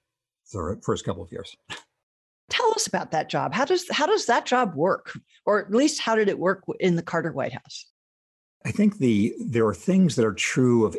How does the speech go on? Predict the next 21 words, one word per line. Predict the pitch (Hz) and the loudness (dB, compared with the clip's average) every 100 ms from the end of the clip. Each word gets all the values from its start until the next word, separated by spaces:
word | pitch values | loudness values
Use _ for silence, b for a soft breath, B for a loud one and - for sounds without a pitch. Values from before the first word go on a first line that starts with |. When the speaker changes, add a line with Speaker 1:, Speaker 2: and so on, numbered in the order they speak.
| - | 0
Speaker 1:
any | 120 123 120 110 101 95 87 _ _ | 2 4 4 4 2 0 -2 _ _
era | 135 98 92 85 | -2 0 0 0
and | 127 120 - | 0 -2 2
things | 120 92 | 0 2
that | 104 | 0
are | 87 | 0
distinctive | 104 87 - 104 110 82 | -4 -6 -2 -2 -4 -10
to | |
Carter. | - 104 90 | -4 -2 0
Things | 90 170 170 | 0 2 2
that | 123 | 0
are | |
true | - 127 | 0 0
of | 98 | 2
any | - 101 98 | 0 0 2
era | 87 85 - B B B B | 0 -2 -6 B B B B
is | 117 101 | -2 -2
a | |
president | - - 196 175 127 107 | -4 -2 0 2 2 0
puts | - 123 - | -2 -2 0
out | 107 98 | 0 0